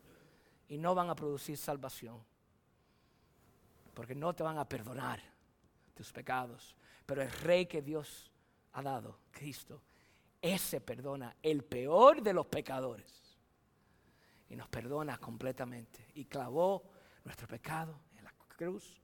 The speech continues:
y lo echó al fondo del mar y lo puso tan lejos que le-, que es, que es el oriente del occidente, y nos reviste con su gracia cuando simplemente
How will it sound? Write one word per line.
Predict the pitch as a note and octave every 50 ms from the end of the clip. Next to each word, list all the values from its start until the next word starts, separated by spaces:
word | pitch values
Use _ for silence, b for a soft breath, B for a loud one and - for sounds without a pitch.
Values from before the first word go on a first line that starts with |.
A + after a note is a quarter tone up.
| b b b b b b b b
y | -
lo | - -
echó | - - - - G3 F#3+ F#3+ F#3 B B B B
al | - - -
fondo | - - E3+ E3+ F3 E3 D3+
del | C3+ A2+ B2
mar | B2+ D3+ F#3 G3+ G3 G3 F3+ - b b b b b b b b
y | C#3
lo | C#3+ C#3+ C3
puso | - - G3 - G3+ F3+
tan | - D#3+ D#3 D3+ D3
lejos | F3+ F#3 F3+ G3 F#3
que | - E3+
le-, | E3 - - - - - - - - - - - -
que | - E3+ E3+
es, | E3+ - - - - - - - -
que | - D#3 E3 E3+
es | D#3+ - E3
el | D#3+
oriente | C#3 C#3 E3+ F#3+ G3+ F#3+ - F#3
del | E3 C#3+ C#3
occidente, | B2 - - B2 C#3+ F3+ A3 A#3+ A#3 - C4 B3+ A#3 - B B B B B B B B B B B B
y | B2 B2 B2 D3
nos | D#3+ D#3 C3+ B2
reviste | C#3+ C#3 D3 D#3+ A3+ B3+ - - - A#3 -
con | - F#3 E3+
su | - - D#3+
gracia | D#3 F3+ F#3+ F#3+ F#3 - - E3
cuando | - D#3+ D3+ D3+ C#3+
simplemente | - - - B3+ C4+ D4+ D4+ C4+ G#3 A3+ A3 G#3 F#3+ G3+ A3+ A#3+ B3 A#3 F#3 - C#3+ C3 B2+